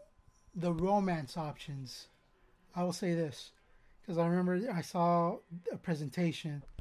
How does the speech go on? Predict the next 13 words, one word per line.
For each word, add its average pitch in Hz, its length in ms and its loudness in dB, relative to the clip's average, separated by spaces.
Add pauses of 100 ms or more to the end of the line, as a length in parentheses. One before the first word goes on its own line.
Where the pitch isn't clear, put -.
(1200)
So - 160 -2
if 196 320 2
you, 254 180 -2
there 190 160 4
was 214 140 4
a 220 60 2
dru-, 208 260 2
if 180 160 2
you, 262 540 2
one 202 180 2
of 202 60 2
your 202 80 4
characters, 202 680 2